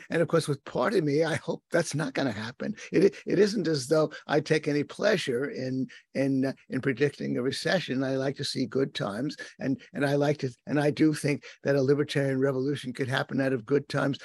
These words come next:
just as much as it can happen out of bad times. So, but, but, uh, I, I, maybe I ducked your question completely. Well, you, you had a,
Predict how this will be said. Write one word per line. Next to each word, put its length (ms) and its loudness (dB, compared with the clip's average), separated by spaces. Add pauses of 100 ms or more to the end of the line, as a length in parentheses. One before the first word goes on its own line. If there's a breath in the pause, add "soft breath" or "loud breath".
(160 loud breath)
just 160 -4
as 120 -6
much 200 0
as 140 -6
it 100 -6
can 100 -4
happen 260 0
out 100 2
of 100 -2
bad 240 2
times. 200 -4 (260 loud breath)
So, 260 4 (160 loud breath)
but, 240 2 (220 loud breath)
but, 240 0
uh, 60 6
I, 360 4
I, 60 0
maybe 300 2
I 80 2
ducked 280 0
your 60 -4
question 380 -2
completely. 580 -2
Well, 280 -2
you, 160 0
you 200 0
had 120 4
a, 60 2